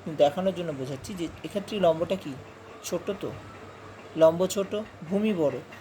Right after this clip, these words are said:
তাহলে অনেক সময় লম্ব ছোট, ভূমি বড় হলে মানটা একের থেকে ছোট হবে, অনেক সময় এরকমও তো হতে পারে। অর্থাৎ এই কোণে, এই কোণের সাপেক্ষে আমি লম্ব ছোট, ভূমি বড়, আবার এই কোণের সাপ-, এটার থেকে এটা দেখো, এই ক্ষেত্রে যদি আমি এরকম দেখি, এই ক্ষেত্রে লম্ব বড়, ভূমি ছোট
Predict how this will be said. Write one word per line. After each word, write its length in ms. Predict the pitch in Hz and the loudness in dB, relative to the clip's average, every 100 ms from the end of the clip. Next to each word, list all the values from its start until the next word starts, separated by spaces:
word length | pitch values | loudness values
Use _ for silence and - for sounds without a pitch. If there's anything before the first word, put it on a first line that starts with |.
| - - | -8 2
তাহলে 160 | 160 | 6
অনেক 280 | 156 165 185 | 6 6 0
সময় 220 | 208 202 | 2 2
লম্ব 360 | 185 175 180 202 | 4 4 4 0
ছোট, 240 | 202 196 | -2 -4
ভূমি 320 | 190 175 185 | -4 -2 0
বড় 220 | 185 190 185 | 4 6 6
হলে 140 | 190 | 4
মানটা 360 | 180 165 156 170 | 2 0 4 4
একের 280 | 160 170 175 | 4 0 -6
থেকে 180 | 180 185 | -6 -6
ছোট 260 | - 196 208 | -6 -2 4
হবে, 260 | 214 247 - - - - - - | 4 4 -8 -16 -16 -16 -18 -4
অনেক 220 | 190 196 | -2 0
সময় 240 | - 208 196 | -2 4 4
এরকমও 360 | 147 143 185 202 | 4 0 -4 -2
তো 80 | 220 | -4
হতে 100 | 202 | 0
পারে। 220 | 170 143 160 - - - - | 0 -2 -10 -16 -18 -10 -4
অর্থাৎ 200 | 185 196 | -2 0
এই 160 | 175 170 170 | 2 2 2
কোণে, 200 | 208 214 | 0 2
এই 120 | 185 208 | 2 2
কোণের 260 | 240 240 | 2 2
সাপেক্ষে 400 | 247 220 - - | 2 0 0 -2
আমি 140 | 233 226 | 0 4
লম্ব 280 | 180 170 | 4 4
ছোট, 220 | 170 170 175 | -2 -2 -2
ভূমি 220 | 156 147 | -2 -2
বড়, 220 | 139 185 | 0 0
আবার 160 | 190 190 | -4 -4
এই 140 | 185 | -4
কোণের 220 | 196 214 | -2 -2
সাপ-, 340 | 214 - - - | -4 -10 -10 -8
এটার 280 | 165 180 175 | -4 -4 -6
থেকে 180 | 185 185 | -4 -4
এটা 140 | 165 | -2
দেখো, 320 | 156 151 190 240 - - - - | -2 -2 -2 -4 -10 -16 -18 0
এই 100 | 190 | 0
ক্ষেত্রে 400 | 196 196 190 170 | 2 -6 -2 -2
যদি 180 | 151 160 | -2 -2
আমি 140 | 170 | -2
এরকম 340 | 156 151 151 143 | -2 -2 -2 -4
দেখি, 300 | 127 - 101 - - - - - - - - - - | -4 -6 -8 -10 -16 -18 -18 -16 -14 -14 -14 -10 -6
এই 60 | |
ক্ষেত্রে 300 | 147 180 214 | 0 0 2
লম্ব 300 | 196 190 190 | 6 6 6
বড়, 220 | 196 202 196 | 4 4 4
ভূমি 260 | 180 196 | 2 0
ছোট 280 | 190 202 | 0 -2